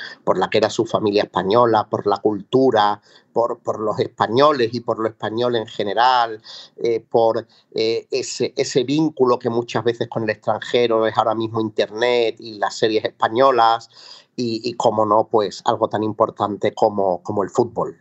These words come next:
Pero no solo eso, sino que llega un momento dado en que él quiere demostrarme que, que va más allá,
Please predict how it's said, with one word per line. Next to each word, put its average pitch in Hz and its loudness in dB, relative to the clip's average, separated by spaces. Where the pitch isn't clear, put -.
Pero 139 4
no 170 4
solo 151 0
eso, - -8
sino 110 -4
que 107 -4
llega 127 4
un 135 4
momento 131 2
dado 123 4
en 120 -4
que 107 -6
él 120 -6
quiere 123 0
demostrarme 120 -2
que, 107 -4
que 113 -4
va 113 2
más 113 -2
allá, 117 -2